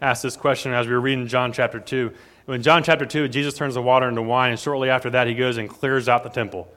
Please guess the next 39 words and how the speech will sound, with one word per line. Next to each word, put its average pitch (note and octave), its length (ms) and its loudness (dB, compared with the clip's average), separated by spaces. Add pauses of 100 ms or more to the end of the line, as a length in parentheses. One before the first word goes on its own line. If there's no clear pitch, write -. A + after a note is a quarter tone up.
(320)
And C3 120 2
he - 40 -10
clears G3 200 8
out F#3+ 80 10
the E3+ 60 2
temple E3+ 260 2
because D3 340 2
there's, C#3 220 4 (420)
a D3 120 0
temple F3+ 280 4
is E3 60 6
supposed E3+ 200 4
to E3 40 0
be D3+ 40 4
a C#3 40 2
place C#3+ 220 2
of A2+ 140 -4
worship, D#3+ 320 2
and B2+ 80 -4
there's B2 120 -4
a A#2 60 -8
place C#3 340 0
of B2 240 -2 (240)
injustice D3 480 2
going A#2+ 240 -2
on A#2 120 0
as A#2 120 0
they A#2+ 240 4 (200)
are B2 180 4
selling D#3+ 420 6
goods, D3 280 4
they're B2+ 100 0
selling D#3 320 4
different D3 260 -2
things D3 280 -2
out D#3 340 6
in C#3+ 140 -2
the C3+ 180 0 (200)
courtyard, B2+ 540 2